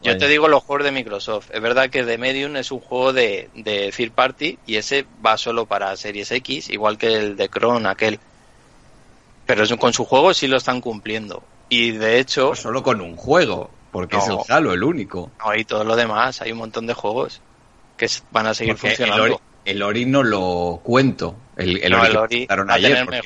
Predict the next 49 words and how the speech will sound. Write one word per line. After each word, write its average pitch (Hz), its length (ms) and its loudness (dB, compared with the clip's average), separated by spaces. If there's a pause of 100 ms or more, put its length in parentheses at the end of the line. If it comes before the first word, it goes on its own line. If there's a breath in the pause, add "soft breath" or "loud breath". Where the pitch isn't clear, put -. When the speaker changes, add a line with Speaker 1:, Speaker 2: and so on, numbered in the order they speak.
Speaker 1:
mejoras, 98 400 -10
va - 40 -12
a 104 40 -12
tener 113 240 -16
mejoras. - 240 -8
Speaker 3:
Exacto. 104 340 -2
No, 123 120 4
no, 143 340 6
que 85 100 -4
sí, 139 160 0
que 156 80 4
dijeron 110 380 0
que 98 520 0
cuatrocientos 95 440 0
Speaker 1:
Pero, 123 180 2
por 127 120 -2
Speaker 3:
juegos 117 180 0
de 117 80 2
Speaker 1:
ejemplo, 117 180 2
Speaker 3:
One 160 140 2
Speaker 1:
si 156 240 -6
Speaker 3:
funcionarán 107 520 0
en 117 160 -2
Speaker 1:
es 113 60 -4
Speaker 3:
la, 104 240 4
Speaker 1:
que 85 80 -2
Speaker 3:
que 90 60 -6
me 90 100 -6
parece 104 240 -8
cojonudo, 110 540 -6
no 95 120 -8
digo 107 120 -4
que 135 60 -4
Speaker 1:
yo 135 60 0
Speaker 3:
no. 139 40 0
Speaker 1:
creo 165 120 2
que 165 60 4
están 165 260 -2
vendiendo... 160 640 -4
Esta 151 240 -6
generación 156 600 -2
nueva 175 380 2
la 123 120 -4
están 131 260 -6
vendiendo 147 280 -2
muy 127 160 -2
mal 139 200 4
ambas 98 360 -4
compañías. 104 720 -16